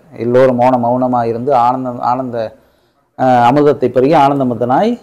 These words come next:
இருங்கன்னு சொல்லி கடைசி அத்தியாயத்துல கொண்டு வந்து வச்சிருக்காரு. இது இங்க இடையில சொல்லிட்டு கடைசியா கொண்டு வந்து result வச்சிருக்காரு. அப்ப அந்த அந்தரங்கம் என்பது சுழுமுனை. நல்லா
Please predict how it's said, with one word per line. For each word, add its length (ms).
இருங்கன்னு 320
சொல்லி 180
கடைசி 380
அத்தியாயத்துல 380
கொண்டு 180
வந்து 100
வச்சிருக்காரு. 360
இது 240
இங்க 220
இடையில 200
சொல்லிட்டு 520
கடைசியா 400
கொண்டு 180
வந்து 100
result 600
வச்சிருக்காரு. 520
அப்ப 180
அந்த 140
அந்தரங்கம் 520
என்பது 680
சுழுமுனை. 640
நல்லா 180